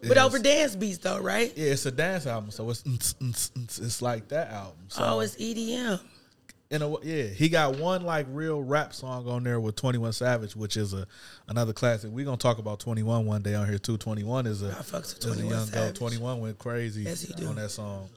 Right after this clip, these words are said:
Speaker 2: Um,
Speaker 1: Okay, I gotta listen to it.
Speaker 2: so Drake dropped a dance album.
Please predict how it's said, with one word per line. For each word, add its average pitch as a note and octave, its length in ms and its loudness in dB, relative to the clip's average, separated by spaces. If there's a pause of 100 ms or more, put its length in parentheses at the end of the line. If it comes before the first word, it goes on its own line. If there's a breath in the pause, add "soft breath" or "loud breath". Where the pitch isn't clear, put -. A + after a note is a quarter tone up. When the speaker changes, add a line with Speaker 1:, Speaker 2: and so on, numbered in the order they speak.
Speaker 2:
Um, A#2+ 560 0
Speaker 1:
Okay, F3 140 -4
I F3 100 -2
gotta E3+ 160 -2
listen E3 280 -6
to D#3 180 -8
it. D#3 100 -8 (320 loud breath)
Speaker 2:
so A#2 160 2
Drake C#3 320 6
dropped D#3 260 0
a E3+ 40 -6
dance B2 360 4
album. F#2+ 380 -6